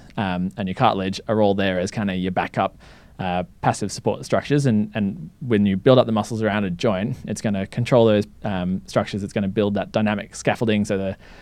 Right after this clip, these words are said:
um, when you move, that everything's gonna move together nicely, and you won't be relying on, you know, those passive structures to hold things in place. So it's just so key to understand that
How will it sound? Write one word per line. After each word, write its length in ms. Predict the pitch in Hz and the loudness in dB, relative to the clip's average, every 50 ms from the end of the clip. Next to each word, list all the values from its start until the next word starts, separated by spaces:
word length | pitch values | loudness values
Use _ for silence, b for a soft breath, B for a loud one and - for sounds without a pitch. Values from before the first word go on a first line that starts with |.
| B B B | B B B
um, 220 | - 95 90 92 | -4 -2 0 2
when 120 | 104 107 104 | 2 2 4
you 120 | 98 95 | 4 4
move, 520 | 98 107 113 110 107 107 107 107 117 - - | 4 6 6 6 6 6 4 2 0 -4 -4
that 220 | 104 95 95 - - | -2 -2 -2 -2 -2
everything's 300 | 110 104 101 104 104 104 | -2 -2 0 0 0 0
gonna 160 | 104 104 98 95 | 0 0 0 2
move 240 | 101 101 101 101 | 2 2 2 0
together 240 | - 117 104 92 95 | 0 0 -2 0 0
nicely, 360 | 98 95 95 95 - - 101 | 0 -2 -2 -2 -2 -2 -2
and 60 | 95 92 | 0 0
you 60 | 98 | 0
won't 140 | 101 95 98 | 0 -2 -2
be 140 | 95 92 90 87 - - - - - - - - - - - - - - - | -2 -2 -4 -4 -8 -14 -20 -20 -20 -20 -20 -20 -20 -20 -20 -20 -20 -6 -2
relying 400 | - 104 101 92 87 87 95 95 | 0 2 2 2 0 0 -2 -4
on, 240 | 95 90 92 101 - - - - | -4 -2 -2 -2 -4 -4 -6 -6
you 80 | 107 | -4
know, 100 | 90 87 - - | -4 -4 -4 -2
those 180 | 110 98 98 - | -2 -2 -2 -4
passive 380 | - - - 214 - - 101 | -4 -4 -4 -2 -2 -6 -8
structures 360 | - - 78 - - 104 92 | -6 -6 -6 -6 -6 -6 -6
to 220 | - - 92 95 - B B B B B | -4 -4 -4 -4 -6 B B B B B
hold 200 | B 107 101 92 | B 2 2 4
things 220 | - 98 95 95 98 | 2 0 0 0 -2
in 100 | 92 90 | -4 -4
place. 280 | - 98 87 82 - | -4 -4 -4 -4 -6
So 80 | - 104 | -6 -8
it's 100 | 101 - | -6 -4
just 160 | 117 110 - | -6 -2 2
so 120 | - 117 110 | 4 4 4
key 140 | 110 117 | 4 2
to 80 | 107 101 | 2 2
understand 400 | 92 95 98 - - 92 87 90 | 2 0 -2 -2 -2 -2 0 -2
that 180 | 87 - - | -4 -4 -6